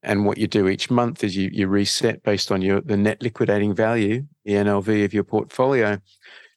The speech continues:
and start taking slight, you know, ever so slightly incrementally bigger positions. You, you're not taking a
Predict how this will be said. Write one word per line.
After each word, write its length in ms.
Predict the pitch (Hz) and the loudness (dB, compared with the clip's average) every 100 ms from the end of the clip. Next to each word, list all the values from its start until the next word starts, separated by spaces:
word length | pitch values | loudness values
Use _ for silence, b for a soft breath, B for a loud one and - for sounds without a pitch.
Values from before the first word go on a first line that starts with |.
| - | -6
and 140 | 107 | -4
start 340 | - 117 101 - | -2 0 0 0
taking 360 | 101 98 98 | -2 -2 -2
slight, 540 | 87 - - - 107 - | -2 -2 -2 0 0 0
you 80 | 107 | 0
know, 80 | 110 | 0
ever 160 | 113 | 0
so 200 | 151 160 | 0 0
slightly 540 | 143 - 117 117 123 113 | 0 0 0 0 0 -2
incrementally 800 | 113 - 117 110 107 117 104 147 _ _ _ _ _ - | -4 -2 0 0 -2 -2 -2 -4 _ _ _ _ _ -2
bigger 200 | 107 113 | 0 0
positions. 600 | 113 151 - - - - | 2 2 0 -2 -2 0
You, 140 | 120 | 2
you're 160 | - 117 | 2 2
not 240 | 135 - | 0 -2
taking 300 | 139 117 | -2 0
a 80 | 113 | 0